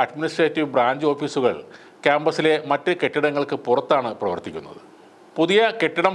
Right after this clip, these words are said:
പണിയുന്നതിനായി രണ്ടാഴ്ച മുമ്പ് അനുവദിച്ച് കിട്ടിയ മുപ്പത് കോടിയുടെ ആദ്യ ഗഡു സർക്കാർ ലഭ്യമാക്കിയതായി യൂണിവേഴ്സിറ്റി വൃത്തങ്ങൾ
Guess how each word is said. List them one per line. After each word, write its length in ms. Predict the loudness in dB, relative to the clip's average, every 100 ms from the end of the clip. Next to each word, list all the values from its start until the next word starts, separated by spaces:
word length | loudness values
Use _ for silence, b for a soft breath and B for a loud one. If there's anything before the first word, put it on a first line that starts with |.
| 2
പണിയുന്നതിനായി 600 | 2 2 2 2 2 0 -2 -2
രണ്ടാഴ്ച 380 | 0 2 0 -2 -4
മുമ്പ് 180 | 0 0 2
അനുവദിച്ച് 380 | 2 0 0 -4
കിട്ടിയ 240 | -2 2 2 0
മുപ്പത് 380 | -8 -2 0 0
കോടിയുടെ 420 | 0 0 2 2 0 -2 0 2
ആദ്യ 240 | 2 0 0
ഗഡു 200 | 0 0 -4 B B B B 0
സർക്കാർ 320 | 2 2 0 0 -2
ലഭ്യമാക്കിയതായി 840 | 0 0 0 0 0 0 0 -2 -10 -6
യൂണിവേഴ്സിറ്റി 500 | -2 0 0 0 0
വൃത്തങ്ങൾ 320 | 0 -2 -4